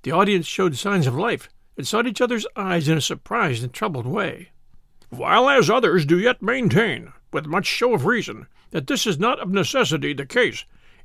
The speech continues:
instancing that plums and other like cereals do be always dug in the unripe state."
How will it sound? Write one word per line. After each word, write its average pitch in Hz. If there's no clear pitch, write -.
instancing 226
that -
plums 185
and 165
other 208
like 170
cereals 156
do 170
be 180
always 220
dug 147
in 160
the 151
unripe 214
state." -